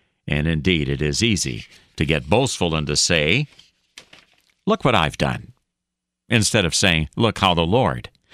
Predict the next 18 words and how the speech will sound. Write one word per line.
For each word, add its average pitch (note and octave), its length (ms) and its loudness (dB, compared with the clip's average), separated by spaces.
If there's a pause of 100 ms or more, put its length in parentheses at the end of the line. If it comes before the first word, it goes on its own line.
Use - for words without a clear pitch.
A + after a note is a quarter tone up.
(180)
has E2 240 2
blessed E2+ 400 -2
me. A#1 280 -6 (220)
I'd D#2 200 0
like C#2+ 220 -2
to C#2 80 -2
share F#2+ 440 -2
what C2 200 -4
I D3 160 0
have D2 460 -4 (320)
with F#2 280 0 (120)
someone C#2 680 0 (160)
else." C2+ 440 -2 (460)
But - 120 -6
that's A#2 240 0
not G#2+ 220 0
the D#2+ 120 0
norm F2+ 460 0